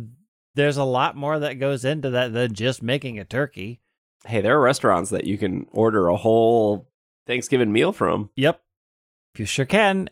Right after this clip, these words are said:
Speaker 1: And my mother is, I believe, this year deciding that's
Speaker 2: Well, speaking of turkey, it makes you sleepy, and it is week eleven of us,
Speaker 1: That's
Speaker 2: maybe
Speaker 1: not
Speaker 2: twelve
Speaker 1: true.
Speaker 2: of
Speaker 1: Turkey
Speaker 2: us
Speaker 1: doesn't
Speaker 2: playing
Speaker 1: make you sleepy.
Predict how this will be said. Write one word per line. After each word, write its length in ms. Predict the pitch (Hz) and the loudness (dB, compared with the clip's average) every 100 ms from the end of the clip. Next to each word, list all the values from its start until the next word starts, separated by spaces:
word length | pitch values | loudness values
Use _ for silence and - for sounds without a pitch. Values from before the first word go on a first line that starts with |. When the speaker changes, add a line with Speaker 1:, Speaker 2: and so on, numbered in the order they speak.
| - | -6
Speaker 1:
And 840 | 120 135 143 143 143 143 139 131 | -2 0 2 0 0 -2 -2 -2
my 200 | 120 117 | -2 -2
mother 420 | 120 123 135 151 147 | 0 2 2 2 0
is, 420 | 101 98 85 90 | -2 -4 -4 -8
I 160 | 107 98 | -8 -8
believe, 600 | 98 85 98 65 82 135 | -8 -10 -12 -12 -14 -14
this 220 | 139 - | -14 -12
year 440 | - - - 76 - | -12 -14 -14 -16 -16
deciding 600 | - - 85 - 60 87 | -14 -10 -10 -12 -16 -14
that's 500 | 92 76 - - - _ _ _ _ _ _ _ _ | -12 -12 -14 -16 -16 _ _ _ _ _ _ _ _
Speaker 2:
Well, 180 | 160 165 | 2 2
speaking 420 | 165 247 220 214 | 2 -2 0 2
of 140 | 202 | 2
turkey, 460 | - 202 196 202 196 | 2 0 0 0 2
it 140 | 156 | 4
makes 280 | 175 185 - | 2 0 -2
you 60 | 175 | -4
sleepy, 640 | - 185 185 185 170 170 | 2 2 4 4 4 4
and 320 | - 139 139 | 4 4 2
it 180 | 135 147 | 4 4
is 220 | 151 147 | 4 2
week 420 | 117 147 156 - - _ | 4 4 4 0 -14 _
eleven 840 | 123 123 127 147 156 151 139 127 | 2 4 6 6 6 4 4 2
of 220 | - 117 120 | 2 2 4
us, 220 | 131 - | 4 2
Speaker 1:
That's 220 | - - | -4 0
Speaker 2:
maybe 280 | 113 123 120 | 0 0 -2
Speaker 1:
not 120 | - | -4
Speaker 2:
twelve 400 | - 117 131 165 | 2 4 4 0
Speaker 1:
true. 920 | 160 - 381 359 381 392 392 381 294 - | -8 -16 -14 -12 -10 -8 -6 -6 -8 -4
Speaker 2:
of 220 | 120 120 | 0 0
Speaker 1:
Turkey 100 | 104 | 0
Speaker 2:
us 160 | 123 123 | 2 2
Speaker 1:
doesn't 80 | - | 0
Speaker 2:
playing 200 | 135 127 | 2 2
Speaker 1:
make 20 | 120 | 2
you 40 | |
sleepy. 180 | 147 | 0